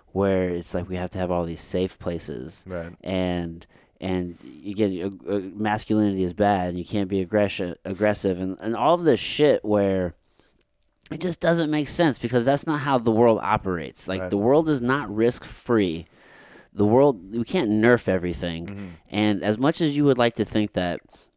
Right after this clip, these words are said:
Speaker 1: everybody in the world is a good person, there, there are a lot of great people in the world. There are also people in the world who will take your fucking shit.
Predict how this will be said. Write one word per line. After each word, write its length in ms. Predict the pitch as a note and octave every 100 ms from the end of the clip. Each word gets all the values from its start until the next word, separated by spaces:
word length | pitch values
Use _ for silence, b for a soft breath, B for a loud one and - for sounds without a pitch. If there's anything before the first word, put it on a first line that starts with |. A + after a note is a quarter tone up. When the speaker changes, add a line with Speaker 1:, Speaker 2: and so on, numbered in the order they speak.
| -
Speaker 1:
everybody 480 | A2 C3 B2+ B2 A#2
in 120 | G#2+
the 60 |
world 260 | G2 G2 G2
is 80 | F#2
a 40 |
good 220 | F2 F#2
person, 380 | - F#2 - A2
there, 120 | G#2+
there 140 | A#2+ F3
are 80 | F3
a 60 |
lot 160 | B2 A#2+
of 100 | F#2
great 240 | F#2+ F2+
people 300 | - F#2+ G2+
in 60 | F2
the 40 | D#2+
world. 220 | E2+ D#2
There 120 | F#2+
are 120 | -
also 400 | B2+ D3 E3+ D#3+
people 460 | - D3+ C#3+ C#3+ B2
in 80 | B2
the 80 |
world 300 | G#2+ A2+ A#2+
who 100 | A2
will 140 | F2+ D#2
take 420 | - A#2 B2+ - -
your 200 | F2 D#2
fucking 480 | - - G2+ G#2 G2+
shit. 360 | - E2+ C#2+